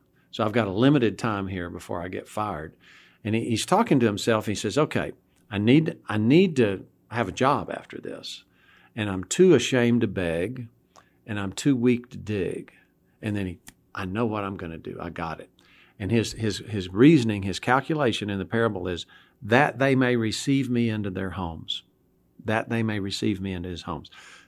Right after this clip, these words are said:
their homes. So then he goes to one person that says, "How much do you owe my master?" And he says, "So much, so many barrels, fifty barrels of oil." He says,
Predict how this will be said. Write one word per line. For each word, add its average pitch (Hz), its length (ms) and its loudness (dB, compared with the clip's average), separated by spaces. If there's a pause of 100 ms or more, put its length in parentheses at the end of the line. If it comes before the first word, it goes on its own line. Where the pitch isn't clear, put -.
(120)
their 107 200 2
homes. 87 340 -10 (280)
So 131 140 2
then 165 220 8
he 175 100 6
goes 143 380 4
to 135 100 4
one 123 360 2 (200)
person 131 300 2
that 107 180 -2
says, 117 200 0
"How 160 100 2
much 180 240 4
do 143 80 0
you 131 120 8
owe 123 100 10
my 110 120 4
master?" 95 400 -2
And 92 80 -10
he 95 80 -8
says, 92 320 -8 (540)
"So - 180 2
much, 120 320 2 (240)
so - 180 2
many 131 200 6
barrels, 95 420 0
fifty - 300 2
barrels 98 360 -2
of 82 240 -6
oil." 87 360 -6
He 95 80 -12
says, - 260 -8